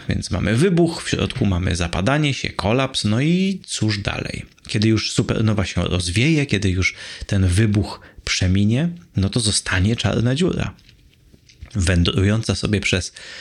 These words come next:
galaktykę. No i właśnie, czym ona jest dla obserwatora? No w zasadzie,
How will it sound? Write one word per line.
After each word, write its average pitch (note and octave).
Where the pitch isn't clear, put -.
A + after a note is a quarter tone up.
galaktykę. F2+
No E2+
i G2
właśnie, C3+
czym C#3
ona B2+
jest G2+
dla F2+
obserwatora? F2+
No F2
w F#2
zasadzie, B2